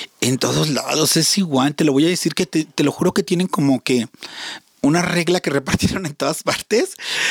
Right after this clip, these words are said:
Todas las personas trans pueden ser agredidas. Y te voy a decir por qué. La culpa la tenemos nosotras,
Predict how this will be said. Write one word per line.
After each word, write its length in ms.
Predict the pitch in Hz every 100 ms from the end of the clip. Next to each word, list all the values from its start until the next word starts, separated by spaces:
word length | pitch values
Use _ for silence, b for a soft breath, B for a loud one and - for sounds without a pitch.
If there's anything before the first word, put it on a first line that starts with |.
| B
Todas 180 | - 165
las 80 | 180
personas 380 | 165 156 151 151
trans 280 | 170 226 -
pueden 200 | 143 143
ser 160 | 139
agredidas. 600 | 139 110 104 123 - - B B B -
Y 80 | 170
te 80 |
voy 60 | 190
a 40 |
decir 140 | 196 190
por 180 | 208 -
qué. 220 | 202 208 _ _ - _ _ -
La 140 | 151 156
culpa 280 | 202 196
la 120 | 220 202
tenemos 340 | 160 160 180
nosotras, 560 | 175 143 120 117 -